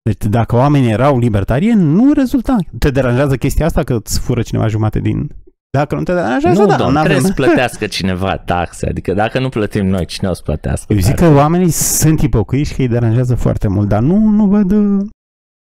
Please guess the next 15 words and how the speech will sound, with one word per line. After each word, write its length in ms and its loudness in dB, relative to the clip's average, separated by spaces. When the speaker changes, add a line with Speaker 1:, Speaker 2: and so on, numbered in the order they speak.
Speaker 2:
Nu 100 2
Speaker 1:
exit-ul. 500 2
Speaker 2:
au, 220 2
uh, 60 0
Speaker 1:
Nu 140 2
văd 120 2
Speaker 2:
nu 140 2
au, 40 2
Speaker 1:
exit-ul. 200 2
Speaker 2:
da, 240 0
nu 260 -2
au 360 0
permisiunea 720 -2
socială, 800 -4
cum 200 -4